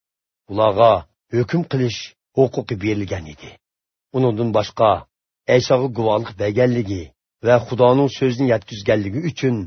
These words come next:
kollisi ilinganlarning jonlarini ko'rdim. Ular deviga va uning haykaliga cho'qinmagan,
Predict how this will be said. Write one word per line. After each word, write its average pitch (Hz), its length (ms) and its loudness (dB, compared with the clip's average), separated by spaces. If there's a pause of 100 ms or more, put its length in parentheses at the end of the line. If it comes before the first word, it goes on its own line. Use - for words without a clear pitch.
(220)
kollisi 139 540 2
ilinganlarning 113 960 2 (420)
jonlarini 139 720 4
ko'rdim. - 380 -14 (1000)
Ular 113 300 4
deviga 95 580 -2 (520)
va 120 200 4 (340)
uning 131 340 2
haykaliga 110 560 -4
cho'qinmagan, 107 680 -2